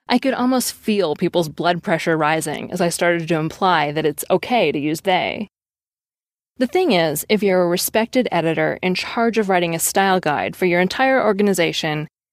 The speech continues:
you can get away with making it acceptable to use they with a singular antecedent. I'd even encourage you to do so, and there are a variety of credible references that will back you up,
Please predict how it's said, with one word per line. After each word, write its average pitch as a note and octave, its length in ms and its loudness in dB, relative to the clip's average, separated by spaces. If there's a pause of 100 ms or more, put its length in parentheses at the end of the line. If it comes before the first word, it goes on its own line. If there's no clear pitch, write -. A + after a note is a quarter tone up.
(320)
you B3 100 2
can B3+ 180 -2
get C#4+ 140 0
away F3 340 2
with F3+ 200 -2
making F3 300 0
it E3 80 0
acceptable F#3 760 -2
to - 140 -4
use F#3 320 0
they D#3 420 0 (100)
with F#3+ 140 -2
a F#3 60 0
singular D#3 380 0
antecedent. - 800 -2 (420)
I'd C#4+ 160 2
even D#4 220 2
encourage C#4 360 0
you C4 60 0
to C4 140 2
do D4 160 2
so, - 480 0 (340)
and A3+ 160 0
there A3 140 0
are G3+ 120 0
a G3 60 -2
variety F#3+ 560 0
of F3 140 -6
credible G#3 420 -2
references E3 540 -2
that E3+ 100 0
will E3+ 100 0
back G3 360 -2
you F#3+ 120 2
up, - 300 -2